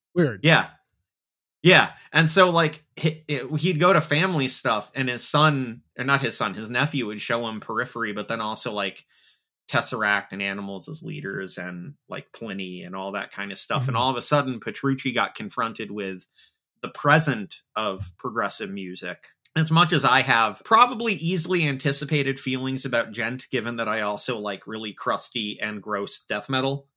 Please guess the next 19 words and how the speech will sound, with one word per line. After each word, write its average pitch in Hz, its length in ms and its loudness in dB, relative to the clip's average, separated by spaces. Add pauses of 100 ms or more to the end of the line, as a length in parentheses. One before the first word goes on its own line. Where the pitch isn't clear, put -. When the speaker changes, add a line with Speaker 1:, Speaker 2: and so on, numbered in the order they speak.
Speaker 2:
you 131 160 -4
can 120 140 -8
probably 123 400 -2
imagine 113 400 -4
how 117 140 -6
I 120 60 -6
feel 147 180 -2
about 151 180 0
Djent. 165 220 0 (560)
There 170 180 2
is 185 220 4
something 175 320 0
to 151 60 0
be 135 120 0
said 127 320 -2
for 123 140 -6
Petrucci 120 580 -10
finally 107 540 -6
going 104 400 -8